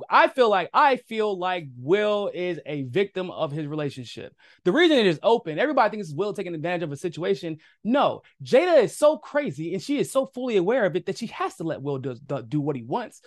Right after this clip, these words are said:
when he's not with her. 'Cause that's the only way he'll put up with her. That's the only way he'll do it.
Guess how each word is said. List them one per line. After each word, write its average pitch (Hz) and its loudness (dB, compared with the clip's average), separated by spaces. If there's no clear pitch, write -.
when 170 0
he's 143 -4
not 135 -4
with 285 -4
her. 254 -8
'Cause 392 8
that's 381 6
the 392 6
only 381 4
way 392 6
he'll 381 8
put 392 4
up 480 2
with 339 -4
her. 139 -8
That's 415 6
the 427 6
only 403 4
way 403 6
he'll 508 8
do - 2
it. - -12